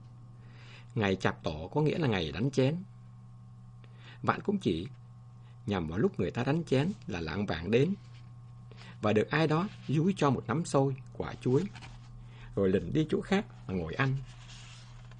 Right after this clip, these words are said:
Công việc ngoài ủy ban cứ rối tinh cả lên.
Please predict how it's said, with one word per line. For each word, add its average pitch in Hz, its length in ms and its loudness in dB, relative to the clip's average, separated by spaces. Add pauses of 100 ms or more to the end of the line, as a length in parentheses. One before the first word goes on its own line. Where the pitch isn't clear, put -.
(1040)
Công 123 220 4
việc 101 240 2
ngoài 80 200 0
ủy 82 180 -2
ban 113 260 4
cứ 139 140 2
rối 170 240 4
tinh 185 200 10
cả 95 120 4
lên. 135 240 4